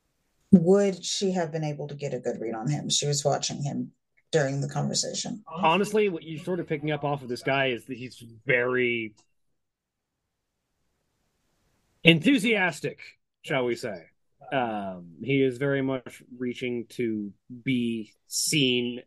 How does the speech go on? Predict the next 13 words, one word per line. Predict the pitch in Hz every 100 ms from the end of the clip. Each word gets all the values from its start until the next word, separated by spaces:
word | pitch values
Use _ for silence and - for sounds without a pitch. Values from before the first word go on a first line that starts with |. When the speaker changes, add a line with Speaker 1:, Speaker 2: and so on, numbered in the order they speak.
| -
Speaker 2:
and, | 131 113 110 107 101 _ _ _ _
uh, | 120 107 101 95 92 90 _ _ _ _
taken | - 135 - 123 117
for | - 120 110 107 113
as | 113 104
he, | - 110 98 98 101 _ _ _ _ _ _ _ _ -
uh, | 104 101 95 95 90 90 85 85 - - _ _ _ -
desires. | 123 113 113 98 85 85 -
He's | 151 143
try-, | 165 147 160
he's | 139
trying | - 151 139 131 120
to | - 127 117 110